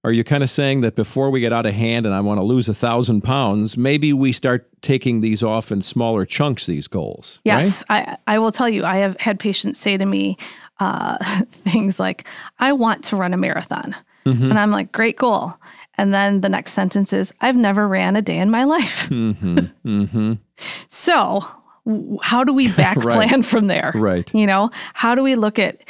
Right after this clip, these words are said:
Speaker 2: if that really, and, and I, I als-, also ask them, "Why a marathon?" You
Speaker 1: Mm-hmm.
Speaker 2: know, is there, is that something that you're connected to? Is that something that you've just always wanted to
Speaker 1: Yeah,
Speaker 2: try?
Speaker 1: why not two miles?
Speaker 2: Right.
Speaker 1: Yeah.
Speaker 2: Yeah.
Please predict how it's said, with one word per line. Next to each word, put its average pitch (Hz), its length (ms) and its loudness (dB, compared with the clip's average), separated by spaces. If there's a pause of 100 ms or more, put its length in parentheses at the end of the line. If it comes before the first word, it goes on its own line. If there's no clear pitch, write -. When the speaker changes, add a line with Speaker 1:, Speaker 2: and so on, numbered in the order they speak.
(220)
Speaker 2:
if 220 160 0
that 196 260 0
really, 196 340 0
and, 240 240 2 (300)
and 277 120 4
I, 214 180 2
I 294 100 2
als-, 302 300 0 (100)
also 220 320 0
ask 175 220 -2
them, 180 200 0 (220)
"Why 202 240 2
a 202 80 2
marathon?" 180 640 -2 (560)
You 151 60 6
Speaker 1:
Mm-hmm. 131 100 6
Speaker 2:
know, 147 200 4
is 226 160 2
there, 202 240 2
is 196 160 0
that 180 320 -2
something 185 320 -2
that 180 140 -2
you're 170 120 -2
connected 269 480 0
to? 247 160 0
Is 202 100 2
that 190 160 0
something 185 440 -2 (340)
that 180 220 0
you've 202 120 -2
just 185 240 -6
always 240 380 2
wanted 240 240 2
to 247 80 2
Speaker 1:
Yeah, 147 120 2
Speaker 2:
try? 240 80 4
Speaker 1:
why 165 120 6
not 156 180 4
two 175 160 2
miles? 147 520 2
Speaker 2:
Right. 220 260 2 (180)
Speaker 1:
Yeah. 117 220 0
Speaker 2:
Yeah. 226 200 2